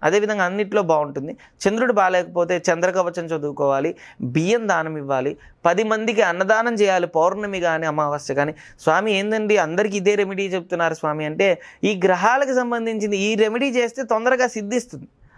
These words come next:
చాలామంది "ఏం చేయాలి, ఏం చేయాలి?" ఏదో చేసేస్తే అవదమ్మా. అవకాశం బట్టి దానం కానీ, యజ్ఞం కానీ, జపం కానీ, దానం కానీ చేస్తూ ఉంటేనే దాని ఫలితం మనకి తొందరగా వస్తుంది. కాబట్టి దానం చేయడం కూడా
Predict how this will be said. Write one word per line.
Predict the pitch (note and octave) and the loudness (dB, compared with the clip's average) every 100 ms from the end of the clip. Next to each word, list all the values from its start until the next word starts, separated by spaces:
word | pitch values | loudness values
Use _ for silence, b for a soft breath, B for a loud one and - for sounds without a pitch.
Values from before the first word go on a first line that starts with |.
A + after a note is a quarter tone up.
| B B - | B B 0
చాలామంది | F3 F#3+ A#3+ A#3+ A#3 | 4 4 4 2 0
"ఏం | G3 A3+ | 2 2
చేయాలి, | G#3+ A3 G3+ | 2 2 2
ఏం | G#3 | 2
చేయాలి?" | A3 G#3+ G3+ B B E3 G3+ | 2 0 -2 B B 2 4
ఏదో | A3+ | 6
చేసేస్తే | B3+ A3+ G#3+ G#3 G3 | 2 0 0 0 0
అవదమ్మా. | E3 D#3 D3+ F#3 - b b - | 0 -2 -4 -6 -8 b b 0
అవకాశం | F#3 G#3 G3+ F#3 | 2 2 0 0
బట్టి | F3 G3+ B3 G#3+ G3 | 0 0 0 -2 0
దానం | D#3 D#3+ F#3+ F#3 | 0 0 0 -4
కానీ, | E3 G3 A3+ E3 | 0 0 0 -2
యజ్ఞం | D#3+ E3+ F3+ | -4 -4 -2
కానీ, | F3+ G#3+ | 0 0
జపం | F3+ E3+ F3+ F#3+ | 0 0 0 -2
కానీ, | F3+ F#3+ G#3+ | -2 -2 2
దానం | D#3 E3+ F#3 | 2 2 -2
కానీ | F3 F3 - | -6 -6 2
చేస్తూ | A3 A3+ A#3 | 0 2 -2
ఉంటేనే | G#3 F3+ D#3+ C#3+ D3 C#3+ B B D3+ | 0 -2 -2 -2 -6 -8 B B 0
దాని | F#3 G#3 G#3 | 0 2 0
ఫలితం | F#3+ A3 B3 C4+ | 2 2 2 0
మనకి | A#3 A3+ A3 | -2 0 -2
తొందరగా | A3+ C4 B3 E3 | 2 2 4 2
వస్తుంది. | - - A#2+ - b b b | -2 -14 -16 -16 b b b
కాబట్టి | A3+ A#3+ A#3 A#3 G#3+ G#3+ B B A3+ C#3 | 0 2 0 -2 -2 -6 B B -4 0
దానం | D#3+ A3+ C#4+ C4 | 2 2 2 2
చేయడం | A#3 A3 | 0 0
కూడా | F#3+ D#3+ | 0 2